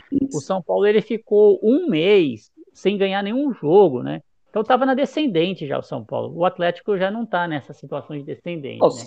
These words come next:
Speaker 1: o São Paulo tomou uma paulada
Speaker 2: É.
Speaker 1: do Inter, né? Em casa, né, cara? Não foi?
Speaker 2: É,
Speaker 1: Em
Speaker 2: come-,
Speaker 1: casa?
Speaker 2: passou o mês de
Speaker 1: Foi.
Speaker 2: janeiro inteiro sem ganhar nenhum jogo. Aí começou a cair,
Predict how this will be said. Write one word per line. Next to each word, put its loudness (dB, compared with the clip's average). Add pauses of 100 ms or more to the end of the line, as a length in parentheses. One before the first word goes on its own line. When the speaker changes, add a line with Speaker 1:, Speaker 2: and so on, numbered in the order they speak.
(160)
Speaker 1:
o 2
São 4
Paulo 2
tomou 2
uma 0
paulada 6
Speaker 2:
É. -2
Speaker 1:
do 0
Inter, 2
né? 2
Em -4
casa, 2
né, -4
cara? -6
Não -6
foi? 4
Speaker 2:
É, 2
Speaker 1:
Em -4
Speaker 2:
come-, -2
Speaker 1:
casa? 2
Speaker 2:
passou 6
o 4
mês 6
de -4
Speaker 1:
Foi. 2
Speaker 2:
janeiro 6
inteiro 4
sem -4
ganhar 0
nenhum -2
jogo. 2
Aí 2
começou -2
a -8
cair, 0